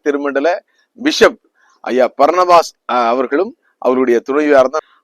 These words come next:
அவர்களை மகிழ்வித்தது, பண மாலை கொடுத்து மகிழ்வித்து தங்களை ப்ரமோட் செய்து கொண்டது யாருன்னா, அவர்கள் வந்து அரசியல்வாதிகள். அவர்கள் வந்து பாத்தீங்கன்னா என்ன பண்றது, லே பீப்புள். So அவங்க கொடுக்குறாங்க,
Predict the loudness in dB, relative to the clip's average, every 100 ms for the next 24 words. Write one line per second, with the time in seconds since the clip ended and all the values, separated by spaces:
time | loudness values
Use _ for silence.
0 | 0 4 6 6 6 6 2 0 0 2
1 | 0 -2 -2 -4 -4 -10 -2 0 2 2
2 | 2 -2 -2 2 2 2 0 -2 -4 -4
3 | -2 -2 -2 _ _ -10 0 0 2 0
4 | 0 -2 -6 0 -2 0 0 0 -2 -2
5 | 0 2 4 2 2 0 0 -2 -4 0
6 | 2 2 2 2 2 0 -2 -4 -2 -4
7 | 0 -2 -2 -4 -4 -4 -4 -6 -8 _
8 | _ _ 0 2 0 -2 -4 -6 -6 -6
9 | -6 -10 -10 -12 -2 4 4 4 -4 -10
10 | -18 _ _ _ -2 2 4 2 2 2
11 | 4 4 4